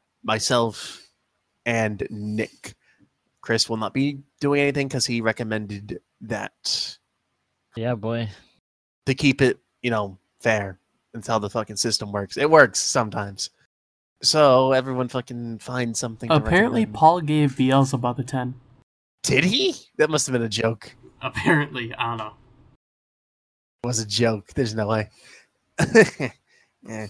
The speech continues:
Speaker 1: Apparently, the most popular show right now is Black Clover, and I don't fucking understand it.
Speaker 2: Black what?
Speaker 3: It's the newest shonen on the block.
Speaker 1: Black Clover. It's, uh, I've been reading the manga for, like,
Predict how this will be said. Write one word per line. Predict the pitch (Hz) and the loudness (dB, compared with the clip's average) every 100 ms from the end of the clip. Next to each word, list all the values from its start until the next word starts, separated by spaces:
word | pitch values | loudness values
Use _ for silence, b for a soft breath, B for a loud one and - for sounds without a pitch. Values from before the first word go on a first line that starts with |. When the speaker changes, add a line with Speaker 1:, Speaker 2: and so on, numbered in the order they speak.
| - | 2
Speaker 1:
Apparently, | 165 202 277 226 | 4 8 8 8
the | 180 | 2
most | 165 165 | 2 0
popular | 175 165 143 117 | 0 -2 -2 -4
show | - | 0
right | 147 123 | 0 0
now | 110 | -2
is | 107 | -4
Black | - 113 - | -4 -6 -4
Clover, | - 123 113 | -2 -2 0
and | 110 | -2
I | 107 | -2
don't | 123 110 - | -2 -2 -4
fucking | - 110 107 | -6 -6 -6
understand | 107 107 117 113 113 | -6 -6 -6 -4 -4
it. | - _ _ _ _ _ _ _ | -6 _ _ _ _ _ _ _
Speaker 2:
Black | 107 98 - | -10 -10 -10
what? | 95 151 - | -8 -8 -6
Speaker 3:
It's | 131 147 147 | -2 -2 -4
the | - 165 | -10 -8
newest | 170 175 175 | -6 -4 -6
shonen | - 175 180 185 | -8 -8 -8 -8
on | 175 185 | -8 -10
the | |
block. | 175 165 151 - - _ _ _ _ | -10 -8 -8 -10 -20 _ _ _ _
Speaker 1:
Black | - 190 214 | 0 2 2
Clover. | - 160 143 117 113 | 6 6 6 2 -2
It's, | 127 - - | -2 -2 0
uh, | 139 139 | 0 2
I've | 160 | 2
been | 175 139 | 0 2
reading | 160 190 | 2 2
the | 143 | 0
manga | 110 107 120 113 104 | 2 0 0 -2 -2
for, | 113 104 104 104 | -4 -4 -4 -6
like, | - 110 | -8 -8